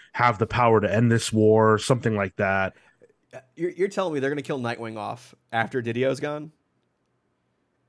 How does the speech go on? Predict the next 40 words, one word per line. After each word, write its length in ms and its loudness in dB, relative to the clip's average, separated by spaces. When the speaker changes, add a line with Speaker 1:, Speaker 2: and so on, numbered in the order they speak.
Speaker 1:
I, 120 8
but 180 6
I 80 8
think 160 0
he'll 120 4
be 100 4
Speaker 2:
Like 80 4
Speaker 1:
resurrected. 640 4
Speaker 2:
<laughs> 60 -14
Speaker 1:
Like, 180 2
I 80 8
think, 180 4
Speaker 2:
Okay, 80 0
Speaker 1:
I 60 4
think 240 4
Speaker 2:
all 60 -8
right. 180 -16
Speaker 1:
in, 420 2
like, 160 0
he'll 200 6
immediately 540 6
come 220 0
back, 220 4
'cause 120 0
we, 200 4
we 80 4
already 180 6
saw 320 4
the, 280 4
the 80 4
Brightest 520 4
Day-esque 840 -2
promotional 520 2
material 480 -2
for 160 -8
Dawn 280 -2
of 100 -4
D 160 -10
C 160 -12
U. 360 -4